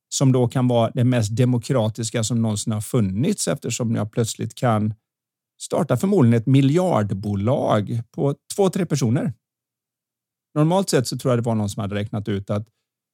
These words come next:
för trettio år sedan, om du startade ett bolag och det skulle bli ett miljardbolag, så behövde du ha ett minimum på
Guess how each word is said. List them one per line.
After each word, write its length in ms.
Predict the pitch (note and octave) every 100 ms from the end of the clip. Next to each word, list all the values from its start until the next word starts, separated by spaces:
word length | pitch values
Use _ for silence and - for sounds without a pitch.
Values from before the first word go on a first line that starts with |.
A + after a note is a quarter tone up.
| _ _ _ _ -
för 240 | G#2+ A2
trettio 420 | - C#3+ A2+ C3
år 140 | A2+ G#2
sedan, 160 | C3+
om 80 | A#2+
du 60 | A#2
startade 260 | C#3+ A#2
ett 60 | G#2+
bolag 340 | A#2 A2+ G2+ G#2
och 60 |
det 100 | G#2
skulle 180 | G2+ G#2+
bli 260 | A2+ A2 G#2+ _
ett 140 | A2+ G#2+
miljardbolag, 760 | A2+ A2 A2 G#2+ G#2+ G2 A2
så 60 | -
behövde 220 | G#2+ G#2
du 40 | G#2+
ha 220 | G#2 G2+
ett 100 | G#2+
minimum 800 | G#2+ A#2 G#2 A2 A2+ A#2 C3 A#2+
på 380 | A#2+ A2+ A2